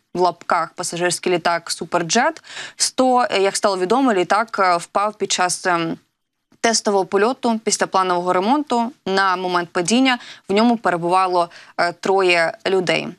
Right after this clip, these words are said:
Літаки падають, Сили оборони України знищують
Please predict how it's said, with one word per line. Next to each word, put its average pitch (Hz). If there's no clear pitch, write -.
Літаки 220
падають, 269
Сили 220
оборони 202
України 196
знищують 240